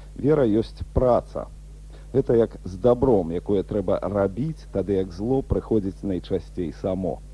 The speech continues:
Як і нявера, якая не вымагае ад чалавека ніякіх высілкаў. Сядзіш сабе і не верыш. Нявера доказаў не патрабуе.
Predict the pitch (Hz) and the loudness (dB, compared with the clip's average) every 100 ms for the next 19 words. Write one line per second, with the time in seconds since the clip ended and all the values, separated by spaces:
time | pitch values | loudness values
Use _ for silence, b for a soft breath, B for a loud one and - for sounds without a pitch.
0 | - - 156 160 131 123 101 82 78 73 | -16 -4 -2 0 0 2 2 0 -4 -6
1 | B B B 104 110 101 107 127 107 95 | B B B 0 2 4 4 4 4 2
2 | 90 90 131 110 82 - - 92 92 110 | 0 0 2 2 2 -2 -4 -2 2 0
3 | 110 87 92 101 95 87 - 92 - 101 | 0 -4 0 0 2 0 -2 -6 -2 -4
4 | - 90 76 - 60 - - - B B | -2 -6 -4 -4 -6 -6 -16 -18 B B
5 | - 123 131 147 - 90 135 - 113 113 | 0 2 2 -2 -2 -2 -2 -2 -2 0
6 | 90 73 67 69 - - - - - B | 0 -2 -6 -8 -12 -16 -18 -18 -18 B
7 | B B B 101 98 104 131 117 - 85 | B B B 4 6 6 6 6 2 2
8 | 110 - 95 92 92 95 98 98 101 104 | 2 4 0 0 -2 -2 -2 -2 0 0
9 | 92 82 67 | 0 -2 -4